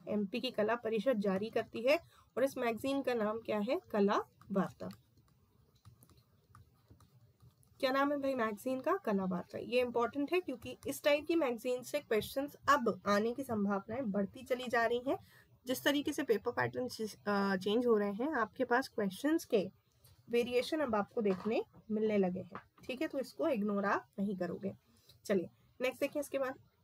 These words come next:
<clears throat> अगला है मध्य प्रदेश साहित्य परिषद। साहित्य परिषद का headquarter आपको समझ में आ रहा है, भोपाल में situated है। नाइनटीन फिफ्टी फ़ोर में गठन हुआ था, याद कराया था ईडी, उसी से याद कीजिए। Apex Institution to Promote and Conserve the Literature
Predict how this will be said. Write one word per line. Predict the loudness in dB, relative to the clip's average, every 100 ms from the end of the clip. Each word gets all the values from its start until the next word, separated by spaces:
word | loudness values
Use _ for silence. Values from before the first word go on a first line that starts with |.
| 0
<clears throat> | 2 2 2 0 -6 _ _ _ -20 -20 _ _ _ _ _ _ _ _ _ _ -8
अगला | 0 2
है | 4
मध्य | 2 -2 -4
प्रदेश | 2 2 2
साहित्य | -2 -2 -2
परिषद। | 0 0 0 -4 -4 _ _ _ 2
साहित्य | 4 4
परिषद | 2 0 0 -2
का | 2
headquarter | 2 4 6 6 6
आपको | 2 0 -4
समझ | -4 -4
में | -2
आ | -2
रहा | 0
है, |
भोपाल | -2 0 0 0
में |
situated | -4 -6 0 2 2 2
है। | 2
नाइनटीन | 2 -2 -4 -6
फिफ्टी | -6 -6 -6
फ़ोर | 0 0
में | 2
गठन | -2 -2 -4
हुआ | -2
था, | 0
याद | 2 2 0
कराया | -2 0
था | 2
ईडी, | 2 2 0 _ _ _ _ _ _ _
उसी | -8 -6
से | 0
याद | 2 2
कीजिए। | -2 -6 -4 -6 _ -20 2
Apex | 4 4 0 -2
Institution | -6 -4 -2 -2 -2 -4
to | -4
Promote | 0 2 2 2
and | 0 0
Conserve | -2 -2 -2 0
the | -2
Literature | 0 -2 -2 2 2